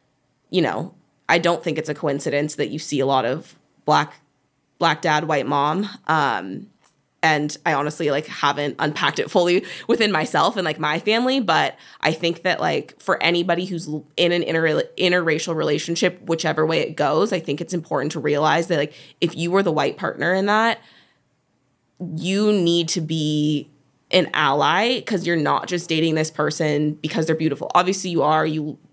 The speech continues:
you're attracted to them in some way, but, like, you have to understand that with that, and whether this is, like,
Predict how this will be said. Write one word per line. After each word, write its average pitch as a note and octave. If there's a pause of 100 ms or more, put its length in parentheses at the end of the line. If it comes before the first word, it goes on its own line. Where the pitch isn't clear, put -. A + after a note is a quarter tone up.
(140)
you're D#3
attracted D#3+
to -
them D#3
in D#3
some D#3
way, D3+
but, G3
like, D3+
you D#3+
have D3+
to D3
understand D#3
that C#3+ (480)
with D#3+
that, D#3+
and D#3
whether E3
this D#3+
is, D#3
like, D3